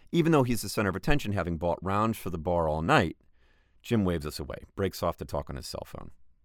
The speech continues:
It's the break of dawn. He calls up the head trader from earlier in the night, says, "Hey, you sold that fifteen million Vodafone we discussed over dinner. There's a huge buyer taking it up. It's screaming higher. You're out of yard already. What do you want to do?"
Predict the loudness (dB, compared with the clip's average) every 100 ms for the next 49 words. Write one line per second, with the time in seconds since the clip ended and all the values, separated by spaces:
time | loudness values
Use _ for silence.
0 | _ _ _ _ _ _ -20 -12 -2 0
1 | 0 -2 -6 -8 -20 _ _ _ _ -10
2 | 2 4 4 2 -4 -2 -2 -2 -2 -2
3 | -2 -4 -4 -4 -4 -6 -6 -6 -8 -12
4 | _ -12 -4 -2 -2 -8 -18 _ -6 -4
5 | -4 -8 _ _ -20 -8 -2 2 4 6
6 | 4 4 0 2 2 2 2 2 4 4
7 | 4 0 0 -4 -4 -4 -4 -4 0 0
8 | -2 _ _ _ -6 -2 0 0 2 0
9 | 2 4 6 6 2 -4 -4 -8 -10 -6
10 | -6 -4 -2 0 2 0 -2 -4 -4 -10
11 | _ _ _ _ _ -4 4 6 6 8
12 | 10 10 6 0 -6 -2 2 2 2 2
13 | 0